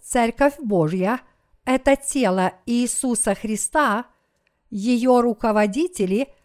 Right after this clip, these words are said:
обязательно должны быть честными в своих сердцах. Только когда все служители Бога и Его святые станут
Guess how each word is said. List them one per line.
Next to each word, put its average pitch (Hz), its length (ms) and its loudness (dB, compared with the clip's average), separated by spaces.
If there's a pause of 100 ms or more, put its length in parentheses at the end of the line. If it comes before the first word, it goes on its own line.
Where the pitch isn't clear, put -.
(120)
обязательно 202 880 0
должны 233 440 0
быть 226 340 -2 (340)
честными 226 880 -2 (180)
в - 60 -20
своих 269 380 0
сердцах. 254 680 -6 (960)
Только 311 420 4
когда 277 380 2
все 302 360 -2
служители 262 720 -2
Бога 175 520 -2 (460)
и 247 80 -6
Его 262 340 0
святые 208 760 -2 (280)
станут 233 680 -2